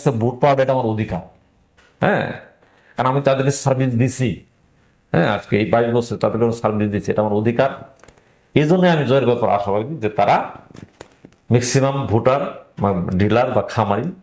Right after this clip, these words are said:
ক্ষুদ্র বা মাঝারি বলেন, তাদের সাথে আমার একটা সরাসরি সম্পর্ক আছে এখনো, এবং যতদিন আমি পোল্ট্রি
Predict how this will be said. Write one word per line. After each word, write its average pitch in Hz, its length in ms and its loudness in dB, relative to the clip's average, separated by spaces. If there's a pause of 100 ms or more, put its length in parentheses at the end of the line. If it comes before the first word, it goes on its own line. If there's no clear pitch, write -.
(520)
ক্ষুদ্র 110 300 2
বা 95 60 2 (120)
মাঝারি 95 340 0
বলেন, 107 180 -2 (680)
তাদের 95 260 2
সাথে - 220 -2
আমার 98 220 0
একটা 95 160 0 (400)
সরাসরি 110 400 -2 (100)
সম্পর্ক 95 300 0 (140)
আছে - 160 -10 (640)
এখনো, 131 300 0 (720)
এবং 95 200 0
যতদিন 117 340 2
আমি 123 160 -6
পোল্ট্রি 113 220 0